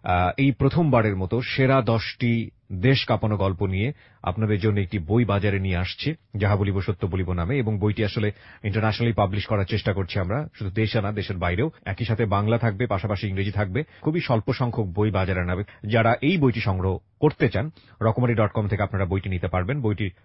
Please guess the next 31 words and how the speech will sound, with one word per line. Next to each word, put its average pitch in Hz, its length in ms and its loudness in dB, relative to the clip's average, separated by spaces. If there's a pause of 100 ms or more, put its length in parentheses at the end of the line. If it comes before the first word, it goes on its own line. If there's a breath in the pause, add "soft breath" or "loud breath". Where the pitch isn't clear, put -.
(120)
নামমাত্র 127 540 2
মূল্য 117 240 2
রাখা 101 260 2
হয়েছে 95 320 -2
দুশো 92 320 -2
টাকা। 82 300 -4 (280 soft breath)
বইটি 147 480 2 (340)
পাওয়ার 135 300 6
জন্য 117 240 0
আপনাকে 107 240 -2
অ্যাডভান্স 107 300 0
বুকিং 107 280 0
দেওয়ার 104 180 2
জন্য 101 200 0
যেটা 95 160 -2
করতে 95 260 -4
হবে, 90 200 -2 (260)
ফোন 143 140 4
দিতে 110 180 0
হবে। 82 220 -2 (360 soft breath)
ফোন 123 100 0
নাম্বারটি 120 320 2
হচ্ছে 127 340 0 (440)
ওয়ান 127 200 2
সিক্স 135 280 -2 (340)
টু 131 160 2
নাইন 98 260 0
সেভেন। 82 400 -2 (140)
আমি 104 140 -4
আবারও 110 260 2
বলছি, 101 360 -4